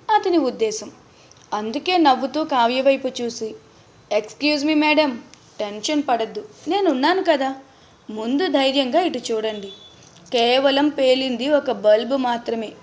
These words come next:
బాంబు కాదు" అన్నాడు మాధవ్ నవ్వుతూ. అప్పటి వరకు భయంతో వణికిపోయిన కావ్య ఒక్కసారిగా మాధవ్ గొంతు విని కొమ్మని వదిలి ఎగిరిపోయిన పిట్టల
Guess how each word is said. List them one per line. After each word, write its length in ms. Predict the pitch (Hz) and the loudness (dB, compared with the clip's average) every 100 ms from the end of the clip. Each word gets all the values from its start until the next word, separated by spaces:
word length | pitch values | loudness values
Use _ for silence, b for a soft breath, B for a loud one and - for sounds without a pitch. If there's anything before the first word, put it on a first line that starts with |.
| - 196 | -18 -10
బాంబు 380 | 196 208 277 | -2 0 0
కాదు" 420 | 320 285 277 269 277 - - | 0 2 2 2 -4 -10 -6
అన్నాడు 400 | 240 247 240 233 | -2 2 2 2
మాధవ్ 580 | 302 240 226 214 269 311 | 0 2 0 0 -2 -2
నవ్వుతూ. 360 | 220 196 202 208 - b b b b - | -2 -8 -12 -16 -18 b b b b -4
అప్పటి 360 | 208 - 381 403 | -4 -2 0 2
వరకు 320 | 403 392 403 | 2 2 2
భయంతో 440 | 339 320 339 359 | 4 4 4 2
వణికిపోయిన 600 | 359 302 302 320 320 311 | 2 2 0 0 0 2
కావ్య 520 | 302 277 240 240 226 214 - | 0 0 2 2 0 -2 -6
ఒక్కసారిగా 760 | 202 190 311 330 359 349 330 359 | -14 -4 -2 2 4 4 2 0
మాధవ్ 560 | 285 233 240 294 302 277 | 2 2 4 4 4 2
గొంతు 220 | 294 294 | 0 -2
విని 360 | 254 240 240 - B B B - | -4 -4 -6 -10 B B B -4
కొమ్మని 440 | 233 233 320 403 | -2 2 4 2
వదిలి 340 | 403 392 370 381 | 4 2 4 4
ఎగిరిపోయిన 640 | 359 330 339 339 330 320 | 4 2 0 2 4 4
పిట్టల 580 | 320 285 262 285 269 262 | 0 -2 -2 2 2 2